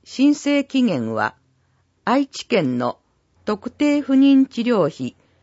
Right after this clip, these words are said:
助成事業承認決定通知書の通知日から二ヶ月以内です。どちらの補助制度も、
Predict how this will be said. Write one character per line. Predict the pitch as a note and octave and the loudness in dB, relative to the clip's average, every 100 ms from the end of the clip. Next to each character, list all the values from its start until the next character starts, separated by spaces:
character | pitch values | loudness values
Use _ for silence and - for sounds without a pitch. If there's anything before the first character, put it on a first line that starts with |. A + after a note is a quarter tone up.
| _ E3 | _ -2
助 | A3 | -2
成 | A3 D4 D4 B3+ | 0 0 0 0
事 | C4+ | 2
業 | A#3 D#3 B2+ | 2 2 -2
承 | - B3+ | -2 0
認 | C#4 C#4 C4+ | 4 4 2
決 | C4 A#3+ A#3+ | 0 -4 -6
定 | - A#3 A3+ | -4 -2 -4
通 | - A3 G#3 | -4 -4 -4
知 | - | -8
書 | F#3 G#3 | -6 -2
の | G3 F#3 | -2 -4
通 | G3 A#3 | -4 -6
知 | A3+ F#3+ | -6 -6
日 | D3+ | -6
か | - | -4
ら | A2 - _ _ _ _ | -4 -6 _ _ _ _
二 | F#3+ G3 | -6 0
ヶ | C#4+ | 2
月 | C#4 C4+ B3 | 2 0 -2
以 | A3+ | 0
内 | E3+ G#2 E2 | -2 -4 -8
で | F#2+ | -14
す。 | - - - _ _ _ _ _ _ _ _ _ _ _ _ _ _ _ _ - | -16 -20 -20 _ _ _ _ _ _ _ _ _ _ _ _ _ _ _ _ -6
ど | D4 | -6
ち | D#4 A3 | -4 -4
ら | G3 | -2
の | C#3+ | -2
補 | F3 | -6
助 | E3 A3 | -6 -8
制 | - G3+ C3 | -6 -6 -6
度 | G#2 | -8
も、 | G#2 F#2+ | -10 -14